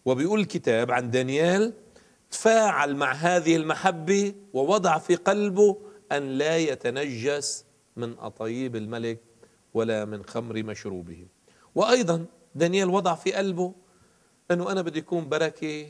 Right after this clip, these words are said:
وتأثيري جيد على الشبان اللي حوالي.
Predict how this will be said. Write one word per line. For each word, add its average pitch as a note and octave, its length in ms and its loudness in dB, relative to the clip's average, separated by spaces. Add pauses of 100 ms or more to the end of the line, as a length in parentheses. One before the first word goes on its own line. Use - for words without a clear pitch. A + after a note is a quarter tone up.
(120)
وتأثيري C3+ 800 -6
جيد B2+ 380 -4
على B2 160 -4
الشبان A#2+ 520 -6
اللي A2 160 -8
حوالي. G2 540 -10